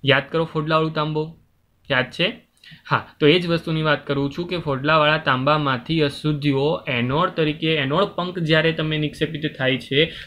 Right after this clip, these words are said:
તો તેમાં ખૂબ જ કિંમતી ધાતુઓ રહેલી હોય. જેમ કે કિંમતી ધાતુઓના નામ લખું તો છે તેમાં એન્ટિમની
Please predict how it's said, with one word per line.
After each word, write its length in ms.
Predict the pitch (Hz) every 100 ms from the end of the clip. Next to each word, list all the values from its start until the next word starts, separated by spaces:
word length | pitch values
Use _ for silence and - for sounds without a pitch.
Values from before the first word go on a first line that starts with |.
| -
તો 100 | 175
તેમાં 340 | 170 156 170
ખૂબ 360 | 147 - 165 175
જ 140 | 165
કિંમતી 360 | 160 151 151 160
ધાતુઓ 420 | 139 135 151 147
રહેલી 320 | 135 131 131
હોય. 220 | 123 123 117 - - -
જેમ 160 | 147 139
કે 100 | 147
કિંમતી 320 | 147 143 147
ધાતુઓના 480 | 139 139 147 143 143
નામ 340 | 127 123 139
લખું 420 | 147 160 151 117 - - -
તો 140 | 147 143
છે 180 | 151
તેમાં 480 | 143 135 135 139 139 131 - _ _ _ _ _ _ _ _ _ -
એન્ટિમની 680 | 135 131 139 143 135 131